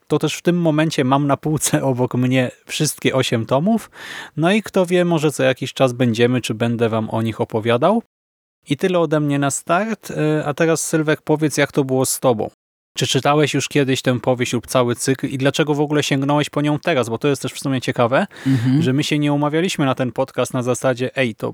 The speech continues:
Speaker 1: przeczytajmy razem w najbliższym czasie tę powieść”, tylko ja dałem, e, znać na Instagramie, że kończę, e, czytać Ruka i ty wtedy do-, odezwałeś się do mnie, mówiąc, że też gdzieś tam jesteś pod koniec lektury, no i uznaliśmy, że w takim razie możemy wspólnie nagrać.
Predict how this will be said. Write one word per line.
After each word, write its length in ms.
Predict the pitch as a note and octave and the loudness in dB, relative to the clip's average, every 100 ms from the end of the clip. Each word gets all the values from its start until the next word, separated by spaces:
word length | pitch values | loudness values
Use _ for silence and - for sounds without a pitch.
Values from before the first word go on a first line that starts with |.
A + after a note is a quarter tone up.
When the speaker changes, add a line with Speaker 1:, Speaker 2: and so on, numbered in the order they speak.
| - | -2
Speaker 1:
przeczytajmy 680 | - - C#3 D3+ C3+ A#2+ | -2 -2 0 2 2 2
razem 340 | A#2+ A#2 G#2+ G#2 | 2 2 0 -2
w 60 | |
najbliższym 480 | A#2+ A2 A2+ - A#2 | -2 -2 -4 -4 -2
czasie 260 | A#2+ - B2 | -2 -4 -4
tę 180 | A2+ | -4
powieść”, 420 | G#2+ A#2 C3 F#3+ - | -2 -2 2 -2 -2
tylko 320 | D3 C#3+ D3 | -6 0 2
ja 260 | C#3 C#3 | 4 2
dałem, 680 | B2+ C3+ C3+ C3 B2+ B2+ B2+ | 2 2 2 4 2 2 -2
e, 260 | B2+ B2 A#2+ | -4 -4 -4
znać 300 | A2 C3 - | 0 0 2
na 80 | B2+ | 0
Instagramie, 680 | B2+ - D#3+ F3 A2+ G#2 | 0 0 2 2 2 -2
że 120 | G2+ G2+ | -4 -2
kończę, 540 | - A2+ G#2+ A2 G#2 - - - - | 0 0 0 0 0 -4 -18 -18 -14
e, 140 | - A2 | -8 -4
czytać 380 | - A#2+ A2+ - | -2 0 0 2
Ruka 440 | A2 C3+ G3 G3 | 0 2 2 2
i 60 | F3 | 0
ty 80 | E3 | -2
wtedy 460 | - C#3 C#3+ C3 C3 | -2 0 0 -2 -10
do-, 360 | D3+ C3+ C3 C#3+ | -14 -12 -8 -2
odezwałeś 460 | C3+ B2+ C#3+ D3 | 0 2 2 0
się 140 | - C3 | 0 -2
do 180 | A#2+ C#3 | 0 0
mnie, 500 | D3 C#3+ C#3+ C#3 C3 | 0 0 2 2 0
mówiąc, 460 | B2 C3 C3+ C3+ A#2 | -2 0 0 0 0
że 220 | B2+ C3 | 0 0
też 460 | - C#3 - - - | 0 -2 -2 -6 -6
gdzieś 200 | C3 - | -6 -2
tam 180 | B2 A#2+ | -2 -2
jesteś 240 | - B2 | -4 -4
pod 180 | - - | -4 -2
koniec 320 | B2 B2 - | 0 0 -2
lektury, 480 | A#2 - E3 E3+ G#3+ | -4 -4 -4 -2 0
no 120 | F#3+ | 0
i 80 | E3+ | 0
uznaliśmy, 440 | D#3 D#3 C#3+ - | 0 0 0 0
że 80 | C#3+ | -6
w 40 | |
takim 240 | - B2+ B2+ | -4 -4 -2
razie 180 | B2 B2+ | -2 -2
możemy 320 | A#2 A#2+ A#2+ | -2 -2 -2
wspólnie 400 | - - A#2 A#2+ | -4 -4 -2 0
nagrać. 400 | A2+ A#2+ D3+ - | -2 2 0 0